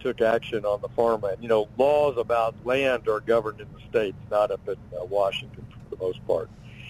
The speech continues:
On the, uh, strategic mineral issue, again, that's both a local issue and a, and a federal issue. But, uh, my personal biggest concern about it, Jimmy, is that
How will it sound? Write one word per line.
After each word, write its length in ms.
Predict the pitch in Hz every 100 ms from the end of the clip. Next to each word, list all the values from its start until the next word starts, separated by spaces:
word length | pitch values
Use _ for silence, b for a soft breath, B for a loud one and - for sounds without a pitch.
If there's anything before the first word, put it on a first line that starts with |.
| B B
On 260 | 147 160 147
the, 280 | 147 143 135
uh, 120 | 120 - - - - - - - - - - - - -
strategic 500 | 156 - 226 151 135
mineral 440 | 151 202 160 123
issue, 600 | 131 127 131 135 143 135
again, 500 | 127 127 165 143 131
that's 200 | 135 127 113
both 260 | 135 135
a 40 | 120
local 440 | 113 147 139 127
issue 480 | 131 131 135 131 127
and 180 | 123 120
a, 220 | 107 107 - 123
and 100 | 113
a 80 |
federal 520 | 107 117 120 110 104 107
issue. 480 | 104 110 110 113 113 - -
But, 240 | 107 104 - - - - 110
uh, 460 | 104 101 101 95 - - - - - - - -
my 160 | 127
personal 460 | 127 175 185 - 117
biggest 380 | 127 151 143 -
concern 400 | 107 123 117 107
about 260 | 104 107
it, 100 | 104 -
Jimmy, 340 | 113 117 113
is 220 | 110 107
that 180 | 107 101